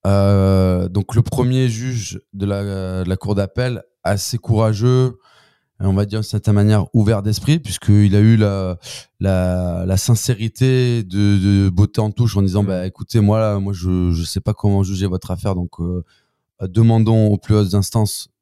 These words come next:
Speaker 1: euh, un conseil et leur avis pour que moi, je puisse donner mon, mon jugement en toute impunité et, euh, et on va dire dans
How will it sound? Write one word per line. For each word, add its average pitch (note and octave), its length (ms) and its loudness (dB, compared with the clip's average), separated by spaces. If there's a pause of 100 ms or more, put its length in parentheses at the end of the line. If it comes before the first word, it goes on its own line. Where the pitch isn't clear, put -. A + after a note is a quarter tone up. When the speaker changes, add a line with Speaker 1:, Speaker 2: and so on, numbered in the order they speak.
(180)
Speaker 1:
euh, E2+ 640 0 (560)
un G2 80 -2
conseil F#2+ 640 -6 (340)
et G#2 100 4
leur G2 180 2
avis G2 340 -2
pour - 240 -10
que - 120 -10
moi, G#2 160 4
je - 80 -2
puisse - 240 -10
donner G2 220 0
mon, E2+ 380 -2
mon F#2 260 0
jugement F#2 480 -4 (580)
en G2+ 120 -6
toute - 200 -4
impunité G2 720 -2 (360)
et, F2+ 200 -4
euh, E2+ 800 -6 (920)
et E2 80 -8
on E2+ 80 -6
va F2 100 -4
dire F2+ 160 -4
dans E2 380 -6